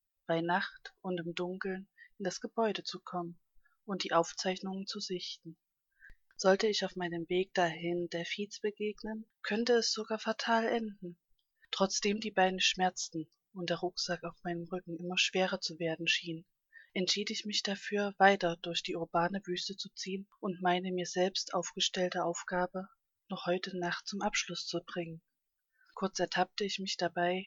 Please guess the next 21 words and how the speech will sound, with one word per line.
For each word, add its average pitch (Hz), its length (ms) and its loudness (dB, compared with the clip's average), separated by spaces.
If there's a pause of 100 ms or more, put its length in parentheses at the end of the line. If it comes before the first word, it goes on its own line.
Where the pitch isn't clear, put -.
(140)
wie 190 120 -4
mir 185 160 -2
ein 185 100 0
Lächeln 190 400 -2
über 165 180 -8
die 190 140 -4
Lippen 185 340 -4
huschte, 170 380 -2 (260)
wie 202 160 4
einem 202 320 2
Kind 214 240 -2
am 208 140 0
Weihnachtsmorgen, 170 880 -2 (100)
wenn 180 140 -4
es - 160 -6
herunterschlich, 185 1000 -2
um 185 140 -4
wenigstens 185 520 -6
ein 175 280 -2
Geschenk 196 520 -2 (260)
auszupacken, 185 840 -4